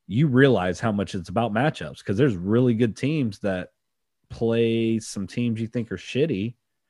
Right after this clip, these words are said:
or shittier, or if you're not paying attention to a lot of action on, on Sunday, you don't know how these teams have played and lost. You know what I mean? There's, uh, uh, I don't think anybody's lost more one-score games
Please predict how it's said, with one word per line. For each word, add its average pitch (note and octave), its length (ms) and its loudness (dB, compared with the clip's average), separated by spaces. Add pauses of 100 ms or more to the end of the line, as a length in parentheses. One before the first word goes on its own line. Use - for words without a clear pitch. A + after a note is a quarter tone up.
(460)
or G#2+ 80 -2
shittier, A#2 760 2
or G#2+ 160 4
if G2 100 -2
you're G#2+ 100 -2
not A2+ 200 -2
paying G2 180 -4
attention G2 800 -6
to F#2 600 -2
a F2+ 60 -8
lot G#2 260 -2
of F#2+ 100 -6
action F2+ 380 -6
on, F2+ 200 -8 (140)
on F2+ 180 -10
Sunday, F#2+ 380 -4
you G2 160 -2
don't G#2 180 -4
know A#2+ 160 -2
how A2+ 140 -2
these F2+ 220 -6
teams F2+ 260 -8
have F2 160 -14
played F2+ 320 -4
and F2 180 -10
lost. F2+ 220 -10 (400)
You A2 140 0
know A#2+ 100 0
what A2+ 100 2
I A2 40 0
mean? A#2 300 0
There's, A#2 300 -2
uh, F#2 520 -6 (180)
uh, F2 460 -10 (640)
I A#2 100 2
don't D3 140 0
think B2 160 0
anybody's A#2 400 2
lost A#2 340 0
more A#2 240 2
one-score A2+ 680 -2
games G#2 680 -4